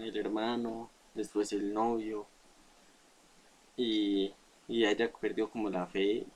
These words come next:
Y me parecía como de mucho valor el hecho de que ella haya aceptado el, el título de Hokage, por el mero hecho de cumplir el sueño que las dos personas que ella quería en el pasado no pudieron cumplir. Entonces,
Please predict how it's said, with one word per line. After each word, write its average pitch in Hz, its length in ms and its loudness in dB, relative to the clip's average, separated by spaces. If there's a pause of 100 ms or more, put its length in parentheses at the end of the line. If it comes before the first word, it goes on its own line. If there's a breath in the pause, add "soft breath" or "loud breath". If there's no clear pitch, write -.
(880 soft breath)
Y 147 100 10
me 151 100 10
parecía 147 420 6
como 143 500 8
de 135 160 4
mucho 147 280 10
valor 143 400 8 (840)
el 117 140 -2
hecho 123 200 4
de 147 120 6
que 127 120 4
ella 117 180 4
haya 123 160 2
aceptado 110 500 2
el, 98 280 2 (840)
el 113 120 2
título 131 340 6
de 117 120 4
Hokage, 107 480 -2 (960 soft breath)
por 117 200 2
el 110 120 4
mero 117 240 4
hecho 127 240 4
de 107 480 4 (220)
cumplir 123 400 4
el 135 80 6
sueño 120 360 0
que 101 400 2 (640)
las 104 160 -2
dos 110 140 2
personas 117 400 -2
que 113 100 -2
ella 110 180 0
quería 101 220 0
en 113 100 -2
el 123 60 -6
pasado 98 420 -6 (760)
no 117 160 -2
pudieron 110 300 4
cumplir. 98 540 -4
Entonces, 127 460 4